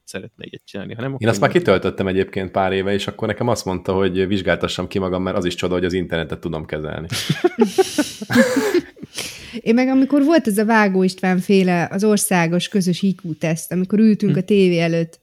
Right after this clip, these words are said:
Speaker 3: az nem megvan? Em,
Speaker 1: Mhm.
Speaker 3: Laci akkor még
Speaker 2: Igen.
Speaker 3: ágyba vizelős volt. És akkor így kijött, hogy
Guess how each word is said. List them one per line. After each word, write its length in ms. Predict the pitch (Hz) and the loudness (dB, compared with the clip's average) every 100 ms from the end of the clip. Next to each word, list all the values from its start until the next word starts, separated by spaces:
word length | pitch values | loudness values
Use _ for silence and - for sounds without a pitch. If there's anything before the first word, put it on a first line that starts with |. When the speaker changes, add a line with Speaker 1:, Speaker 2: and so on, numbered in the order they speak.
| - | -6
Speaker 3:
az 120 | 190 | -2
nem 160 | 190 180 | -2 -2
megvan? 540 | 185 196 247 214 170 | -2 -2 0 0 0
Em, 140 | 180 190 | -2 2
Speaker 1:
Mhm. 320 | 139 147 180 | 4 4 2
Speaker 3:
Laci 260 | 226 - | 0 2
akkor 280 | 220 220 208 | 0 0 -2
még 100 | 196 | 0
Speaker 2:
Igen. 200 | 190 170 | 0 -2
Speaker 3:
ágyba 260 | 165 190 185 | -2 0 0
vizelős 460 | 180 175 180 185 | 0 2 2 0
volt. 220 | - 196 196 - - - _ _ | 0 -2 -4 -20 -20 -20 _ _
És 140 | - 233 | -4 2
akkor 280 | 185 277 202 | 2 4 4
így 180 | 196 - | 4 4
kijött, 280 | 254 214 | 4 6
hogy 180 | 202 185 | 4 -2